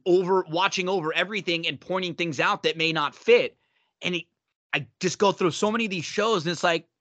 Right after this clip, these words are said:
"Oh, very good match, but, ah, that was, nah, that could have been better after the match, or that could have been cleaner, or that could have been smoother." So,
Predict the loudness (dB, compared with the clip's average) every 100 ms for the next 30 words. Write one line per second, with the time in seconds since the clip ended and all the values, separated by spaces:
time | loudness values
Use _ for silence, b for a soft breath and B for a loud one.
0 | 0 2 2 2 4 4 6 4 6 4
1 | 2 2 0 0 _ _ -16 -14 -14 -14
2 | -12 -14 -16 _ _ _ _ -18 -14 -8
3 | -6 -2 0 0 2 2 2 0 -8 -8
4 | -10 -10 -10 -8 -6 -6 -6 -6 -4 -2
5 | -2 -2 0 0 -2 -2 -2 -2 -4 -10
6 | _ _ _ _ _ _ _ -8 0 2
7 | 0 -2